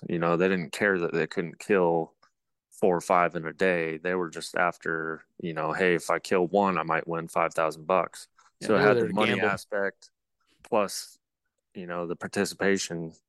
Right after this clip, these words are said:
Speaker 1: aspect. You know, everybody can go out and kill one coyote and have a chance at five thousand dollars. And I think that's the only one that sticks out in my head where numbers stayed high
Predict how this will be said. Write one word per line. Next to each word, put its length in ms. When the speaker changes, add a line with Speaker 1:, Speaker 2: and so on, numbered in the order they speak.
Speaker 1:
aspect. 600
You 60
know, 80
everybody 420
can 180
go 160
out 100
and 140
kill 160
one 220
coyote 240
and 100
have 100
a 40
chance 420
at 120
five 200
thousand 340
dollars. 500
And 140
I 80
think 260
that's 140
the 60
only 160
one 160
that 120
sticks 340
out 160
in 60
my 120
head 240
where 140
numbers 360
stayed 360
high 380